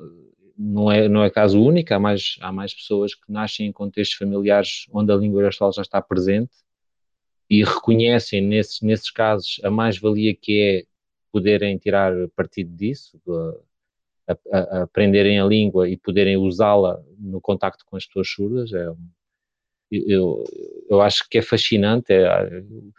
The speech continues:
eu consi-, eu considero-me até um, um sortudo, né? Um privilegiado por,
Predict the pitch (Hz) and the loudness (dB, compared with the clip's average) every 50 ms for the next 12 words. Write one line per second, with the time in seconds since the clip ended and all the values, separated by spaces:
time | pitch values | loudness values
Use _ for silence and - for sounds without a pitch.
0 | _ _ _ _ - 101 - - 113 - - - 139 - 156 117 - - 117 107 | _ _ _ _ -12 -6 -2 0 -2 0 0 -2 -2 -2 -2 -4 -4 -2 -4 0
1 | - 147 135 - 135 131 123 131 123 123 127 120 117 - 127 123 120 117 110 104 | 2 2 2 4 4 4 6 6 6 6 4 2 2 4 4 6 6 6 4 2
2 | 98 92 90 90 _ _ _ _ _ _ _ _ _ _ _ _ 120 113 110 104 | 0 -4 -10 -14 _ _ _ _ _ _ _ _ _ _ _ _ -4 -4 -4 -4
3 | - - 135 127 117 - 120 120 131 139 135 135 - 107 104 110 120 - _ _ | -2 0 2 2 2 2 4 4 4 4 2 0 -4 -6 -6 -6 -6 -10 _ _
4 | - 98 98 95 95 98 95 - 120 117 113 113 110 104 104 104 107 107 110 120 | -10 -8 -8 -6 -6 -8 -6 -2 -2 0 0 0 0 -2 0 0 2 4 4 2
5 | 120 - _ - 107 98 | 0 -2 _ -10 -10 -10